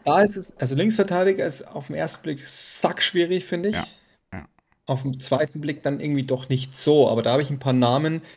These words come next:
Speaker 1: die in so einer Elf eigentlich nichts verloren haben, ohne jetzt das Böse meinen zu wollen. Aber wir reden ja, das sind, bislang sind's ja absolute Elite-Spieler, ne, die in,
Speaker 2: Ja.
Speaker 1: in, in, in ihrer Prime in dem fifa-Rating einundneunzig oder mehr gehabt hätten.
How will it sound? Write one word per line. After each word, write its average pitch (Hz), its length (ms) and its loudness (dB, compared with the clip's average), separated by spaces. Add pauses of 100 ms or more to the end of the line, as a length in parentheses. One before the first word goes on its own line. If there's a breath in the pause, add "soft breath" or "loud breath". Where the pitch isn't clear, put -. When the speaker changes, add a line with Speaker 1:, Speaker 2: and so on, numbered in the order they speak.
Speaker 1:
die 123 80 -2
in 120 80 0
so 131 80 0
einer 135 140 4
Elf 139 180 4
eigentlich 127 140 2
nichts 127 180 -2
verloren 127 360 4
haben, 143 240 0
ohne 131 220 -2
jetzt 127 360 -6
das 120 100 -10
Böse 143 260 0
meinen 143 220 0
zu 139 140 0
wollen. 143 260 2
Aber 113 240 0 (260 loud breath)
wir 110 140 2
reden 131 200 2
ja, 127 80 -4 (220)
das 120 120 -2
sind, 147 220 -4
bislang 151 300 2
sind's 143 200 -2
ja 127 120 6
absolute 131 360 0
Elite-Spieler, 123 760 0
ne, 117 140 0
die 131 120 0
in, 117 160 0
Speaker 2:
Ja. - 100 -4
Speaker 1:
in, 113 240 -6 (640 loud breath)
in, 131 260 -6
in 127 260 0
ihrer 143 280 4
Prime 143 540 2 (920)
in 147 80 0
dem 120 100 4
fifa-Rating 143 760 4
einundneunzig 131 520 2
oder 110 100 6
mehr 120 200 4
gehabt 101 320 0
hätten. - 140 -12